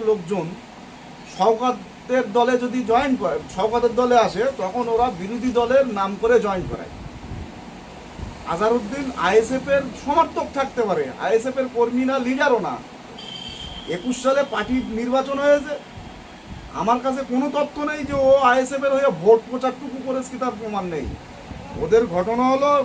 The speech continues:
ও শওকত, আরাবুল ইসলামের লোক ছিল, আরাবুল ইসলাম যখন পোল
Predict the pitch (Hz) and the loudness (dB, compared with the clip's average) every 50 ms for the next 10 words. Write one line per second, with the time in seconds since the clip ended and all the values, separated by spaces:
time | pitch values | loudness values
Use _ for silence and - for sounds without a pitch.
0 | - 185 185 202 226 247 247 233 - - - - - - - - - - 180 208 | 0 -2 0 4 6 6 4 4 0 -10 -14 -16 -16 -16 -14 -12 -4 0 0 0
1 | 220 233 247 220 196 180 175 160 156 156 - - 156 175 190 220 220 247 247 262 | 2 2 2 0 2 0 -2 -2 -2 -2 -2 0 0 2 2 4 2 2 2 0
2 | 254 - 285 285 269 285 277 277 277 269 - - 285 311 311 311 - - - - | 0 0 0 2 2 2 4 2 0 0 0 -6 -6 -2 -2 -4 -4 -4 -12 -14
3 | - - - - - - - - - 135 170 196 220 240 247 254 254 269 254 - | -16 -14 -14 -14 -14 -14 -14 -8 -4 -2 2 2 2 4 4 2 2 0 0 -2
4 | 269 269 262 269 247 247 247 254 277 269 262 247 - - - - 226 240 240 | 0 0 0 2 2 0 0 0 0 0 0 -2 -4 -6 0 4 6 6 6